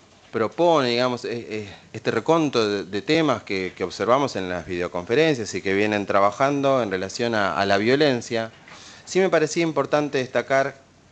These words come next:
que la relación que existe entre la identidad escolar y una posible violencia es el riesgo de no reconocer quiénes somos y desde ese lugar violentar la dinámica escolar o violentar esa identidad escolar que buscamos construir.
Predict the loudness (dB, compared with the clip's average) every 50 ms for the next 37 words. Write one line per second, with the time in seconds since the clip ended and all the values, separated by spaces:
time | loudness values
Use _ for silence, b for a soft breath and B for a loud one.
0 | _ _ -4 0 4 4 4 4 4 2 0 0 0 -2 0 0 -2 -2 -4 -6
1 | -2 -2 -2 -2 0 0 0 0 2 0 0 -2 -2 -2 0 2 2 0 0 -2
2 | 0 2 4 4 4 4 2 0 -2 -4 -4 -6 -6 -6 -4 -2 -2 0 -2 0
3 | -2 -2 -4 -6 -8 -6 -4 -4 -2 -4 -4 B B B B B B B B B
4 | B -6 0 2 2 2 2 2 2 2 4 4 2 4 4 2 2 2 0 2
5 | 0 0 -2 0 -2 -2 -2 -2 -2 -2 -2 0 0 2 2 2 2 0 -2 -4
6 | -8 -4 -2 0 0 2 2 0 0 2 0 0 2 4 4 4 2 2 -4 -10
7 | -6 -2 -2 0 0 0 -2 -2 2 2 4 4 2 0 -6 -14 -20 _ -20 -20
8 | -20 _ _ _ _ _ _ -20 -18 -8 -4 0 0 2 2 2 2 2 2 0
9 | 0 -2 -2 -4 -2 -2 0 2 2 2 0 -2 -6 -12 -18 _ -8 -6 -2 0
10 | 0 0 0 -2 -2 -2 0 2 2 2 0 -2 -10 -16 -14 -12 -12 -6 -4 -4
11 | -4 -2 -2 -4 -4 -6 -4 0 0 2 2 0 -2 -2 0 0 0 0 -2 -4
12 | -6 -4 -2 -4 -4 -4 -4 -6 -8 -10 -10 -10 -12 -12 -12 -14